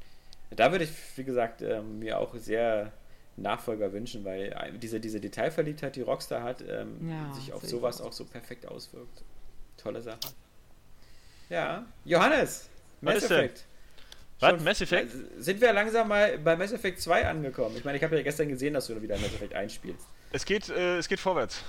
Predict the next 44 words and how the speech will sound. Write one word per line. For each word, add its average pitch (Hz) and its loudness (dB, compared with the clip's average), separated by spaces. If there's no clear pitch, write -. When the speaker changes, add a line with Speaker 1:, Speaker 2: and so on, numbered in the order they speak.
Speaker 1:
Ja? 190 4
Speaker 3:
Es - -6
geht - -4
vorwärts. 135 2
Ich 131 -4
bin 170 -2
jetzt 160 0
wieder 143 8
auf, 147 0
äh, 127 2
Noveria. 165 -2
Ich - -8
Speaker 1:
Ja. 120 0
Speaker 3:
hab 131 6
ja 139 6
immer 131 2
ganz 127 0
viel 143 -2
nebenbei, 127 0
äh, 113 -4
so 113 -8
Nebenmissionen 117 -4
gemacht, 123 -6
um 117 -8
die 120 -4
dann 123 -2
erstmal 110 -6
irgendwie, 110 -8
äh, 107 -6
abzuhacken. 131 -6
Das 117 -6
ist 214 -2
auch 175 4
immer 156 2
so, 143 0
ich - -14
meine, 120 -4
die 123 -4
sind 143 -4
super 147 4
eintönig 113 0
bei 117 -6
Mass 113 -6
Effect. - -8